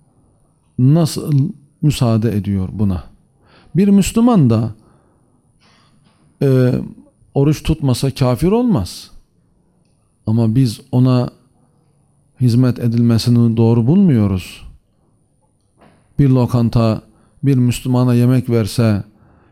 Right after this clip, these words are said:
kafir mi olur? Hayır. O Müslüman kafir olur mu? Hayır. Ne yiyen ne de yediren. Tamam ama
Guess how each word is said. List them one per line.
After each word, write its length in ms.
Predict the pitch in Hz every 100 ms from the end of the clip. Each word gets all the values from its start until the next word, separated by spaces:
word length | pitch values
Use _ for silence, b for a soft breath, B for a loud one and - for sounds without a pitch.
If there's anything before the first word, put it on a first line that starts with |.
| b -
kafir 320 | 120 110 170
mi 100 | 185
olur? 240 | 165 175
Hayır. 500 | 156 180 131 95 90 -
O 100 | 135
Müslüman 460 | 135 131 151 165 165
kafir 320 | 143 123 131
olur 240 | 131 135
mu? 160 | 160 156
Hayır. 480 | 185 156 143 151 - _ _ _ _ _ _ _ _ _ _ _ _ _ _ _ _
Ne 120 | 160 170
yiyen 500 | 131 135 143 175 156
ne 140 | 147
de 40 |
yediren. 720 | 165 165 156 160 190 170 95 87 - _ _ _ _ b b b b b b b -
Tamam 320 | 104 127 170
ama 340 | 196 226 180